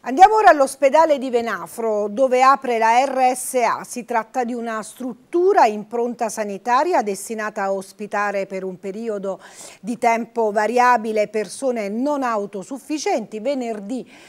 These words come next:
l'inaugurazione. All'evento prenderanno parte i vertici dell'asrem Molise, il Comitato Santissimo Rosario. Il servizio è di Enzo Di Gaetano.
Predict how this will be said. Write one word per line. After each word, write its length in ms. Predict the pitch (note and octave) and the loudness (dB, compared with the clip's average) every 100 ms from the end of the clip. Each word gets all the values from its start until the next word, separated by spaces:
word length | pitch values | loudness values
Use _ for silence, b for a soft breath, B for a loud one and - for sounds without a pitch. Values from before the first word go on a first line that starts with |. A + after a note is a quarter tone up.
| B | B
l'inaugurazione. 1200 | C#4 E4+ C4+ A#3 G#3+ G#3 G#3+ C4+ D#4 - D#4 G3+ | 2 4 4 0 0 -2 0 0 -2 -2 -2 -2
All'evento 640 | F#3+ G#3+ A3+ A3 G#3 A3 G3+ | -4 -2 0 -2 -4 -8 -8
prenderanno 840 | B3 A#3+ A3 A3 G#3+ G3+ G3+ G3 | -4 -4 0 0 -2 -4 -6 -8
parte 460 | F#3 G#3+ G3 F#3+ G3+ | -4 -4 -4 -6 -8
i 40 | |
vertici 480 | G3 G3+ G3+ G3 G#3+ | -6 -6 -8 -14 -10
dell'asrem 840 | G3 F#3+ F#3+ F#3+ F3+ G3+ G3 F#3+ F#3 | -6 -4 -4 -6 -8 -8 -6 -6 -8
Molise, 540 | G3 G#3+ C#4 C#4+ G3 | -8 -6 -4 -4 -4
il 220 | F#3+ F3+ - | -6 -8 -12
Comitato 800 | G3+ F#3+ F3+ G3+ G3 - F#3 B B B B | -12 -12 -8 -6 -6 -8 -12 B B B B
Santissimo 1040 | - B3+ A3+ A3+ C#4+ C#4 - C4+ B3 A#3 - | -8 -4 -2 -4 -8 -8 -8 -6 -2 -2 0
Rosario. 760 | B3 B3+ A#3 D#4 E4+ F4 F4+ E4 | 0 0 2 4 4 4 0 -2
Il 220 | C4 A3 G3 | -4 -6 -6
servizio 680 | A#3+ G#3+ A3 E4+ - C4 | -6 -6 -4 -6 -6 -4
è 160 | A3 G3 | -4 -4
di 180 | F#3+ A#3+ | -2 -2
Enzo 440 | C#4 D#4 - B3+ | 0 -4 -8 -8
Di 120 | B3+ | -4
Gaetano. 640 | B3+ A#3+ A3+ E3+ A2+ - | -4 -4 -6 -10 -10 -18